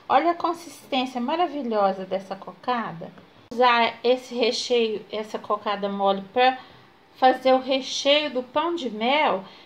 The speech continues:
Então, eu vou colocar, tampar ele e colocar na geladeira até fazer os pãezinhos de mel. Pra começar a fazer nosso delicioso pão de mel,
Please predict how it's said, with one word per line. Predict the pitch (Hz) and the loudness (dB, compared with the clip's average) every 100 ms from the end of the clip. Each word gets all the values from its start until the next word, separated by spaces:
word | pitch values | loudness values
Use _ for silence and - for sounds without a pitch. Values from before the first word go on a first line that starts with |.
| _ | _
Então, | 294 311 | 0 2
eu | 330 | 4
vou | 320 | 2
colocar, | 330 330 302 302 302 294 269 247 - _ _ _ | 2 4 4 4 2 4 4 2 -10 _ _ _
tampar | - 415 415 - 285 269 233 | 2 2 2 2 4 4 2
ele | 233 302 330 | 4 2 0
e | |
colocar | 339 349 311 311 311 294 | 0 2 4 2 0 -4
na | 302 311 | -2 -4
geladeira | 302 302 330 359 349 240 226 185 190 - - _ | -2 2 2 2 4 4 4 0 -6 -16 -20 _
até | 214 214 - 254 | -8 -6 0 0
fazer | 285 320 302 294 | 2 0 2 0
os | 294 | 0
pãezinhos | - 302 302 269 285 285 | -4 -8 -6 -6 -6 -6
de | 262 320 | -8 -8
mel. | 285 | -6
Pra | - 294 | -4 -6
começar | 294 349 320 330 - | -6 -6 -6 -6 -6
a | 311 | -4
fazer | 311 294 294 | -2 -2 -2
nosso | 294 285 - 294 | 2 0 -2 -10
delicioso | 202 - - 523 - 320 285 277 262 | 0 0 2 0 0 2 4 4 0
pão | 262 254 247 | -4 0 0
de | 240 202 | -2 -6
mel, | 185 170 202 302 | -6 2 4 4